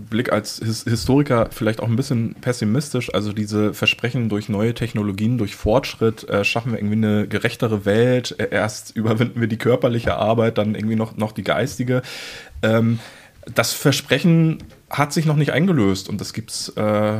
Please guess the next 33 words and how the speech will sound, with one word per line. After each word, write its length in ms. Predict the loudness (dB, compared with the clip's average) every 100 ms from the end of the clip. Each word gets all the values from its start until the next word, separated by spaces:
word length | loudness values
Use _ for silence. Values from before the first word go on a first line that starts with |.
| -4
mindestens 500 | -2 2 2 0 0
seit 160 | 0
der 120 | 0 0
Aufklärung. 800 | -2 -2 0 0 0 -2 -4 -4
Also 200 | -4 0
nur 160 | 0
noch 120 | 0
ein 80 | 0
bisschen 260 | -2 -2 -4
Fortschritt, 460 | 0 0 0 -4
nur 100 | -2
noch 140 | -2 0
ein 80 | -2
bisschen, 320 | 0 -2 -2 -4
ähm, 380 | -2 0 -2 -4 -14 -12
wissenschaftliche 600 | -8 -2 0 0 -2 -2
Erkenntnisse, 640 | -2 -2 -2 -2 -2 -2 -2
noch 160 | -4 -4
die 140 | -4
eine 160 | -2 -2
oder 120 | -4
andere 200 | -4 -4
Technologie 680 | -6 -4 -4 -4 -4 0 0
und 580 | 0 -2 -2 -4 -8 -10
wir 240 | -4 -4
besiegen 460 | -4 -4 -4 -4 -4
den 360 | -4 -2 -2
Hunger, 240 | -4 -2 -2
den 200 | -2 -4
Krieg 400 | -4 -4 -4 -6
und 120 | -6
so 120 | -2
weiter. 260 | -2 0